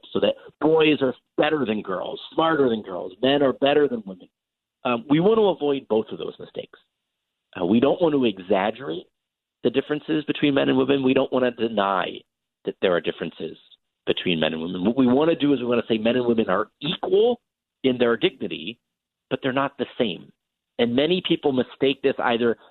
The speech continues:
denying the equal and dignity part or pretending that they are the same. Uh, we need to get this right.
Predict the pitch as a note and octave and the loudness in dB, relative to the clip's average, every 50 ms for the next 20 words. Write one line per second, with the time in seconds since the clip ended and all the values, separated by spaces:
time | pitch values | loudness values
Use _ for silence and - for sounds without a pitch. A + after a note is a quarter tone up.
0 | _ - C3 B2 A#2+ A#2+ A#2+ B2+ C#3+ D#3 F3 F3+ F3 - C#3+ C#3+ - D#3 D3 - | _ -4 -2 0 0 0 0 0 0 -2 -2 -4 -6 -8 -10 -12 -12 -16 -12 -6
1 | - D3 C3+ A#2 G2+ G2 - A#2 - - - F3 F3 - - F#3+ G#3+ - - _ | -2 0 0 0 -2 -4 -6 -8 -6 -6 -10 -10 -8 -4 -2 0 0 -2 -4 _
2 | _ _ _ _ _ _ _ _ _ - - E3 F3+ F3 - F3+ E3+ - - E3+ | _ _ _ _ _ _ _ _ _ 0 0 2 2 0 -2 -6 -6 -4 -4 -4
3 | E3 D#3+ D#3 C#3+ C3+ - - C3 A#2 G2+ G#2 A2+ G#2+ G2+ F#2+ - - F#2+ - - | -4 -4 -4 -6 -6 -6 -4 -4 -2 0 0 0 0 -2 -4 -6 -6 -12 -12 -12
4 | - _ _ _ _ _ _ _ _ _ _ _ _ _ _ - F#2 F2+ - - | -16 _ _ _ _ _ _ _ _ _ _ _ _ _ _ -14 -12 -12 -8 -4
5 | A2 A2+ B2 C3+ C#3+ C3+ C3 A#2+ A#2 A#2+ - - F#2 - - - E2+ E2 - | 0 0 2 2 2 2 2 0 0 -2 -2 -4 -6 -6 -6 -8 -8 -8 -8